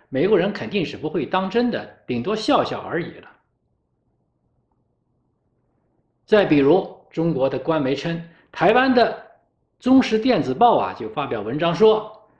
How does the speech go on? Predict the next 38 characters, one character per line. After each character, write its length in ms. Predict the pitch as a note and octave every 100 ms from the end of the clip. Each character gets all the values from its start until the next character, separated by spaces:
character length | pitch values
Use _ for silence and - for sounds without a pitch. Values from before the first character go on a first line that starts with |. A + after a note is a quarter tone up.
| _
大 240 | B3+ A3+
陆 220 | F#3 B3+ -
对 560 | - F3+ D3 - - -
美 240 | C3 A2+
国 380 | G#2+ C3 F#3 - - - _ _ _
加 320 | - A3+ A3+
征 260 | A3+ A#3+ A#3+
关 260 | B3 B3+
税 280 | C4 C#4+ A#3+
只 120 | -
是 120 | B2 G3+
小 200 | - - -
菜， 280 | - B3 - - _ _ _
今 200 | - A#3
后 180 | B3 A#3
会 240 | - F3+ C3+
更 160 | -
硬。 400 | A3+ G#3+ B3+ - - _ _ _ _ _ _ _ _ _ _ _ _ _ _ _ _ _ _
中 160 | - C4+
国 100 | B3
老 140 | A3 G#3+
百 120 | C#3+
姓 360 | - B3 D3 A#2+
看 220 | - E3+
到 100 | D3
啊， 140 | B2
居 180 | A2+ A3
然 140 | A3 A3
有 120 | C#3
台 360 | - - G3
湾 220 | C4+ C#4+ D4
报 240 | D4 F3+
纸 160 | C#3+ D3
要 140 | D#3+
力 160 | A3 A#3+
挺 220 | - A#3
北 180 | C3 A2
京， 320 | G#3+ A#3+